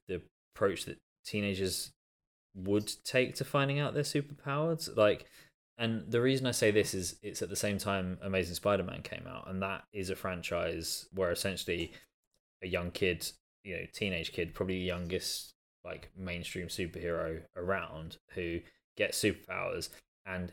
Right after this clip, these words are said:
he has the weight of the world on his shoulders. He's saving New York City. Yeah, yes, he has a few emo phases. We've all seen Spider-Man three, but he's largely, like, written as emotionally mature enough to deal with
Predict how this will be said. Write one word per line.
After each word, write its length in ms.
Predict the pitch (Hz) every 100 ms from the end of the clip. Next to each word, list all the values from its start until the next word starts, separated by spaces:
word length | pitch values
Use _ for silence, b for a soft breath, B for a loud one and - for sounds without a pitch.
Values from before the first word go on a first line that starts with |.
| -
he 160 | 113 101
has 220 | 107 95
the 80 | 104
weight 240 | 104 107
of 100 | 104
the 80 | 107
world 260 | 95 95 87
on 80 | 87
his 80 | 87
shoulders. 440 | 101 92 87 80
He's 180 | 90 87
saving 380 | - 95 92 92
New 80 |
York 260 | 90 87 -
City. 520 | - 101 - 80 113 B B _
Yeah, 160 | 95 82 - -
yes, 280 | 107 98 -
he 100 | 95
has 100 | 90
a 60 |
few 180 | - 98
emo 300 | 95 90 87
phases. 440 | - 90 85 85 90
We've 120 | 85
all 120 | 85
seen 180 | - 87
Spider-Man 540 | - 87 85 85 85 -
three, 320 | 101 85 - B B B _ -
but 300 | 95 - - _ _ _ _
he's 280 | - 117 110
largely, 640 | 107 107 113 - 113 107
like, 400 | 104 104 98 - - _ _ _ 104 - _ - _ _ 123
written 480 | 107 107 - 113 107
as 300 | 104 95 - - -
emotionally 460 | 101 101 101 110 110
mature 340 | 104 - 107
enough 240 | 104 117
to 140 | - 95
deal 280 | 104 98 104
with 300 | 104 -